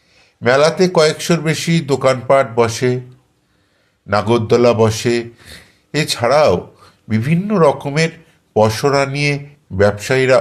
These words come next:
উপস্থিত হন উলুবেড়িয়ার রাস পূর্ণিমায়।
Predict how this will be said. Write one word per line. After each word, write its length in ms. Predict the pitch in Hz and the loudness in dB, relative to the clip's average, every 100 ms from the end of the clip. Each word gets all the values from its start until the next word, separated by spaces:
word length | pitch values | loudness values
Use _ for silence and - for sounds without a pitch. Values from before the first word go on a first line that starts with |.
| - | 0
উপস্থিত 580 | 92 131 120 - 135 - | -4 -4 -4 -8 -10 -10
হন 240 | 110 123 87 - _ _ _ _ _ _ | -4 -2 -2 -8 _ _ _ _ _ _
উলুবেড়িয়ার 680 | 123 120 117 113 110 110 107 110 _ _ _ | -2 0 2 2 4 4 2 -2 _ _ _
রাস 340 | 90 107 107 - | 0 0 0 -4
পূর্ণিমায়। 600 | 120 90 90 80 73 | -4 -2 -4 -4 -8